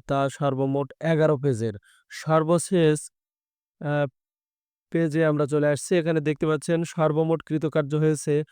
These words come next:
দুই হাজার তিনশো বাষট্টি জন। যারা কৃতকার্য হয়েছে তাদের লিখিত পরীক্ষা আবার অনুষ্ঠিত হবে। লিখিত পরীক্ষার তারিখ, সময় ও কেন্দ্র এবং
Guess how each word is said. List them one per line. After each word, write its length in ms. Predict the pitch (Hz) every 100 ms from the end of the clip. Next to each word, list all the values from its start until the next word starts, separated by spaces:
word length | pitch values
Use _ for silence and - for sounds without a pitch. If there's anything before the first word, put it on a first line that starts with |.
| _ _
দুই 260 | 127 131 170
হাজার 300 | 156 165 175 -
তিনশো 380 | 156 156 - 156 165 - - 110
বাষট্টি 460 | 104 160 - 170 143
জন। 200 | 113 107 85 _ _ _ _ _ _ _ -
যারা 260 | 127 170
কৃতকার্য 520 | 175 196 196 190 208 180
হয়েছে 320 | 180 160 135 139
তাদের 280 | 151 147 139
লিখিত 280 | 143 151 175
পরীক্ষা 380 | 156 156 139 135
আবার 180 | 123
অনুষ্ঠিত 400 | 120 127 - 135 131
হবে। 240 | 131 139
লিখিত 280 | 139 147 175
পরীক্ষার 400 | 170 165 - 175 -
তারিখ, 280 | 147 147 147
সময় 420 | - 151 147 147 151
ও 100 | 143 123
কেন্দ্র 320 | 160 165 147 135 113
এবং 280 | 139 143